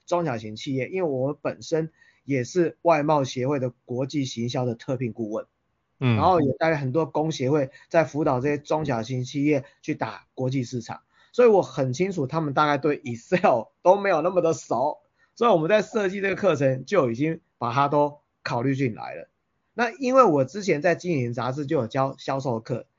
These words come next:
Speaker 1: 要想办法让内容完全是不重叠的，哦，就是都没有讲过，所以我们就在思考，那到底怎么去做这件事情。所以比较好玩就是说，其实呢，你就是带着一个比较轻松的心情来学习就好，因为我们每一个，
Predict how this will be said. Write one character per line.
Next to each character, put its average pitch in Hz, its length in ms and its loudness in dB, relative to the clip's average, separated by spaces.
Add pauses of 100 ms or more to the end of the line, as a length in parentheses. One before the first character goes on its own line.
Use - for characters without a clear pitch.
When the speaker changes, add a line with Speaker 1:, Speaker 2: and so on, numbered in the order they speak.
(200)
Speaker 1:
要 196 100 -2
想 151 240 -2
办 170 200 2
法 165 60 0
让 139 160 -4 (100)
内 214 200 4
容 135 200 2
完 143 180 0
全 143 220 -4
是 151 80 -2
不 180 180 -6
重 147 320 -6
叠 135 260 -6
的， 131 160 -8 (400)
哦， 151 120 -2
就 185 120 2
是 196 160 2
都 180 200 6
没 180 100 0
有 160 140 0
讲 120 280 -10
过， 123 300 -6 (240)
所 202 120 0
以 - 20 6
我 175 60 4
们 143 100 -2
就 170 80 4
在 180 120 6
思 175 240 -4
考， 139 140 -2
那 165 120 0
到 165 320 2
底 127 180 -4
怎 117 120 -8
么 113 80 -10
去 135 140 -4
做 135 340 -4
这 135 100 -4
件 131 120 -2
事 127 180 -8
情。 - 160 -16 (320)
所 220 140 2
以 214 40 2
比 147 220 -4
较 202 160 2
好 151 140 0
玩 131 200 0
就 160 60 0
是 165 80 0
说， 160 260 2 (300)
其 208 140 -4
实 202 160 -2
呢， 196 300 4 (260)
你 160 140 -2
就 190 120 -2
是 196 120 -4
带 180 240 2
着 156 180 2
一 170 120 -10
个 147 180 -2
比 120 120 -6
较 147 180 0
轻 170 240 -2
松 170 140 0
的 147 60 -2
心 151 160 -4
情 131 120 -2
来 110 140 -2
学 113 240 -6
习 98 160 -14
就 101 160 -10
好， 98 180 -14
因 190 100 -2
为 190 60 2
我 160 60 2
们 135 160 -2
每 135 320 -4
一 185 180 -6
个， - 320 -2